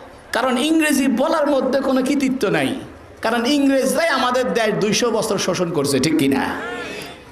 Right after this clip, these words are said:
এখনো পর্যন্ত রাজনৈতিক ঝামেলা বাঁচায় রাখছে ইংরেজরাই। এই জন্য ইংরেজদের প্রতি আমার মহব্বত নাই,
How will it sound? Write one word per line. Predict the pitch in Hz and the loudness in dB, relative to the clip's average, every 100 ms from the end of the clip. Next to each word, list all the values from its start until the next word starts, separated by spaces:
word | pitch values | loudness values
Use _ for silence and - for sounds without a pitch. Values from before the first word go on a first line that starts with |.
| - - | -8 -2
এখনো | 277 302 415 403 403 | 0 2 2 2 2
পর্যন্ত | 381 370 359 349 | 0 0 0 2
রাজনৈতিক | 320 294 247 302 294 285 | 2 2 2 2 2 0
ঝামেলা | 190 233 254 254 220 | 0 0 2 2 2
বাঁচায় | 208 196 240 | 0 2 2
রাখছে | 226 226 233 | 0 0 0
ইংরেজরাই। | 202 185 143 147 - - - - - - - - - - - - - - - - - 277 | 2 2 2 2 0 -4 -8 -14 -16 -16 -16 -16 -16 -18 -20 -20 -20 -20 -20 -20 -8 -2
এই | |
জন্য | 285 339 349 359 294 294 | 0 2 2 2 2 2
ইংরেজদের | 339 359 320 277 339 339 | 2 2 2 0 0 0
প্রতি | 339 330 | 0 0
আমার | 262 269 254 | 0 0 0
মহব্বত | 247 262 240 220 - | 0 -2 0 -2 -2
নাই, | 143 | -4